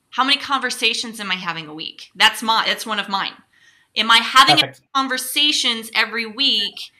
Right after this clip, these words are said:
Speaker 1: to move my sales process forward?
Speaker 2: Exactly.
Speaker 1: And then just measuring it.
Speaker 2: Really.
Speaker 1: How many did I have this week? Okay, I said I wanted to have ten. I only had seven. What happened?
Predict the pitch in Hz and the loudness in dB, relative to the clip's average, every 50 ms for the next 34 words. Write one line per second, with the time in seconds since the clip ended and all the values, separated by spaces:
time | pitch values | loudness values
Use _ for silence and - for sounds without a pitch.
0 | _ _ _ _ - - - 240 226 220 220 220 233 240 247 247 247 240 254 226 | _ _ _ _ -12 -10 -8 -8 -8 -8 -8 -6 -6 -4 -6 -6 -6 -6 -4 0
1 | 226 220 220 214 220 - 240 226 226 226 220 - - - 226 196 202 - - 190 | 2 2 2 0 -4 -4 -2 -2 -2 -2 -4 -6 -8 -6 -4 -4 -4 -4 -6 -8
2 | 180 - _ _ _ - 254 269 240 170 - - - - _ _ _ _ _ _ | -10 -14 _ _ _ -6 -6 -6 -6 -8 -10 -14 -18 -20 _ _ _ _ _ _
3 | _ _ _ - - - _ _ _ _ _ _ - 147 131 - 151 - - - | _ _ _ -20 -20 -20 _ _ _ _ _ _ -18 -14 -6 -2 -2 -2 -2 -4
4 | 147 - - - 226 226 233 233 233 233 240 233 - 233 233 240 247 - - 147 | -10 -10 -4 -2 0 0 2 0 -2 -2 -4 -8 -2 0 2 2 2 2 2 2
5 | 226 220 143 143 - - - - - _ - 214 220 233 240 240 240 233 233 240 | 2 2 2 -2 -8 -12 -14 -18 -18 _ 0 0 0 2 0 -2 -2 0 2 2
6 | 240 - - 247 262 254 262 220 214 214 - 180 165 - - - - - 190 185 | 0 2 2 2 2 2 -2 -8 -8 -10 -10 -10 -10 -10 -10 -12 -10 -10 -8 -8
7 | - 196 185 190 190 - 190 185 - - 214 214 226 220 214 214 214 220 220 220 | -2 0 2 2 2 2 0 -2 -2 -2 -2 0 0 -2 -2 -2 -2 -2 -2 -2
8 | 226 226 - 214 208 214 - - - 285 254 202 175 - 185 185 196 196 202 208 | -2 0 0 0 0 -2 -6 -2 2 2 4 2 2 2 0 0 0 0 -4 -8
9 | 214 220 214 214 214 - - - 254 240 202 190 170 160 151 - 196 196 185 - | -4 -2 -2 -2 -2 -4 -4 0 0 0 0 -2 -4 -6 -4 -2 0 0 0 -2
10 | - - 247 226 220 - 175 - - _ - | -4 -2 -2 -2 0 -2 -8 -12 -12 _ -20